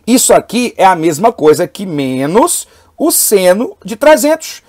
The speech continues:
tá? Trezentos tá ligado com sessenta, então isso aqui vai dar menos raiz de três sobre dois.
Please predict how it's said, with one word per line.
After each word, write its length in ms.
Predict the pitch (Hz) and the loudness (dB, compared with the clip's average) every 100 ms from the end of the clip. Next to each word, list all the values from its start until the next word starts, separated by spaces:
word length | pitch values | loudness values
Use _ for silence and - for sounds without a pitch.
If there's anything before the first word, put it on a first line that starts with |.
| _ | _
tá? 180 | - 233 | 2 2
Trezentos 680 | - _ 202 208 147 165 156 | 2 _ 4 6 4 -2 -2
tá 120 | 175 | -2
ligado 380 | 214 180 139 127 | 0 2 0 0
com 160 | 151 190 | -6 -2
sessenta, 580 | 302 - 214 294 180 - - _ | -2 0 -2 -2 -6 -14 -20 _
então 180 | 185 208 | 0 2
isso 140 | - | 2
aqui 220 | 185 180 | -2 -4
vai 180 | 175 233 | 2 4
dar 280 | 180 208 - _ _ | 6 2 0 _ _
menos 600 | 240 226 185 175 226 - - _ | -2 0 2 -2 -6 -14 -20 _
raiz 520 | - 233 254 180 170 | -4 2 4 2 -2
de 80 | 147 | -6
três 540 | - 175 165 - - - _ | -4 -2 -2 -6 -14 -18 _
sobre 460 | _ - - 208 233 | _ -10 0 2 4
dois. 380 | 285 180 156 | 4 2 0